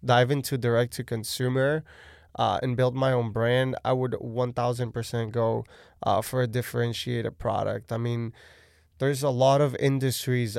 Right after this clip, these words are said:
out there that are just so outdated, and pretty much that's the motto right now. Like, Native deodorant, pretty much, like, you know, deodorant companies were run by Old Spice and Gillette and Johnson and Johnson and these companies and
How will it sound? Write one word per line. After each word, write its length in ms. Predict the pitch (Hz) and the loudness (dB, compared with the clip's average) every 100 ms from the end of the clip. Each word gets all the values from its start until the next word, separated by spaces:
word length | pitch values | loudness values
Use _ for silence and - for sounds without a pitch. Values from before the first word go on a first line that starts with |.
| - | -4
out 280 | 104 123 117 | 0 0 2
there 260 | 123 113 110 | 0 0 0
that 260 | 113 98 - | -2 -4 -2
are 180 | 127 127 | -2 -2
just 320 | 131 123 - | -4 -6 -2
so 220 | 131 127 | 0 2
outdated, 560 | 131 117 117 120 117 - - | 2 2 -2 -2 -4 -6 -4
and 220 | 131 123 - _ | -4 -4 -8 _
pretty 220 | - 143 180 | -4 -2 -2
much 260 | 196 - | -2 0
that's 240 | 156 156 - | 2 2 0
the 80 | |
motto 340 | 147 123 131 123 | 0 2 2 0
right 200 | 104 92 | 0 -2
now. 180 | 92 87 | -4 -4
Like, 280 | 107 117 | -4 -4
Native 500 | 107 120 135 147 143 | -4 -2 0 0 -2
deodorant, 720 | 127 135 135 135 135 131 131 - | -2 0 2 2 2 2 0 -4
pretty 180 | 127 | -4
much, 340 | 127 131 123 - | -2 -4 -4 -2
like, 320 | 127 120 - | -2 -2 -2
you 100 | 131 | 0
know, 120 | 117 | 2
deodorant 600 | 107 117 117 123 127 127 | 2 0 2 2 0 -2
companies 420 | - 131 135 131 120 | -4 -2 0 0 -2
were 120 | 123 | -2
run 280 | 127 131 127 | 0 0 0
by 540 | 127 127 127 127 127 - - - _ | 0 0 0 0 -2 -6 -20 -20 _
Old 240 | - 131 139 | -4 -2 -4
Spice 760 | - - 135 135 135 135 - 135 | -6 0 2 2 2 0 -4 -6
and 260 | 127 120 | -4 -6
Gillette 600 | 110 123 117 127 135 131 | -4 -2 0 4 4 4
and 500 | 127 123 120 120 113 | 0 -2 -2 -4 -4
Johnson 420 | 123 110 131 143 | -2 -2 -2 -2
and 140 | 131 127 | -4 0
Johnson 480 | 127 123 131 131 123 | 2 2 0 -2 -2
and 140 | 120 | -2
these 160 | 120 - | -4 -6
companies 720 | 131 127 131 120 107 107 123 | -6 -4 -2 -4 -4 -6 -6
and 200 | 120 | -6